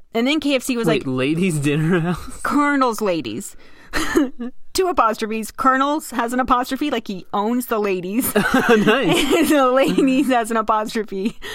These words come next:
Speaker 1: <laughs> Like, they have the dinner house. So it's Colonel's Ladies
Speaker 2: It's, it's
Speaker 1: Dinner
Speaker 2: the dinner
Speaker 1: House.
Speaker 2: house of the ladies of the Colonel.
Speaker 1: Mm-hmm.
Speaker 2: Got it. Okay.
Speaker 1: Right.
Speaker 2: How, how many ladies does he have?
Speaker 1: <laughs>
Speaker 2: Okay, anyway.
Speaker 1: Colonel's Ladies Dinner House.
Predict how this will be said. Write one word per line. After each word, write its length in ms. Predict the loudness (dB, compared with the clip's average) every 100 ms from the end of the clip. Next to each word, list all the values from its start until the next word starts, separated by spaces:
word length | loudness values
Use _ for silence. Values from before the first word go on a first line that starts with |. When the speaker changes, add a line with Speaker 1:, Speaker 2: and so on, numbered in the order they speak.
| -8
Speaker 1:
<laughs> 280 | -4 -4 -2
Like, 460 | -2 0 2 0 -4 -10 -14 -14 -16 -18 -20 -8
they 220 | -2 0
have 240 | 0 0 0
the 80 | 0
dinner 280 | 0 0
house. 340 | -2 -2 -6 -12 -6
So 180 | -4
it's 160 | -2 -6
Colonel's 640 | -4 -2 0 0 -2 -4
Ladies 440 | -4 0 0 0 0
Speaker 2:
It's, 80 | 0
it's 80 | 0
Speaker 1:
Dinner 160 | 2
Speaker 2:
the 80 | 2
dinner 120 | 2
Speaker 1:
House. 80 | 2
Speaker 2:
house 400 | 2 0 -2 -6 -14 -16 -6 -2
of 220 | 0 0
the 100 | 2
ladies 640 | 2 2 0 -2 -4 -8 -16 -4 -2
of 160 | 0
the 100 | -2
Colonel. 500 | -2 -2 -2 -4 -6 -2
Speaker 1:
Mm-hmm. 400 | 0 -2 -6 -12 -4
Speaker 2:
Got 260 | -2 0 -2
it. 140 | -4 -4
Okay. 220 | -2 0
Speaker 1:
Right. 220 | -2 -2 -6
Speaker 2:
How, 200 | -6 -6 -6
how 120 | -4
many 140 | -2 0
ladies 500 | 0 -2 -4 -6 -8
does 100 | -10
he 120 | -8
have? 180 | -8 -12 -12 -8
Speaker 1:
<laughs> 200 | -6 -6 -10 -2
Speaker 2:
Okay, 320 | 0 2 -2 -2
anyway. 300 | 0 2 0 -6 -16 -16 -16 -16 -18 -18 -16 -16 -18 -10
Speaker 1:
Colonel's 540 | -4 0 0 0 -2 -4
Ladies 500 | -2 -2 -2 -4 -6
Dinner 300 | -4 -4 -4
House. 380 | -6 -8 -12